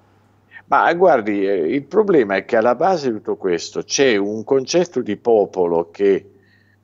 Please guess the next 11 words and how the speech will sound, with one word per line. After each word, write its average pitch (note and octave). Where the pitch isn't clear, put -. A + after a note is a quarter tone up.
che, G2+
diciamo, F#2
Papa G2
Bergoglio F2
persegue, G2+
che G2+
riviene A2
ovviamente G2
dalla F2
sua G2+
formazione F2+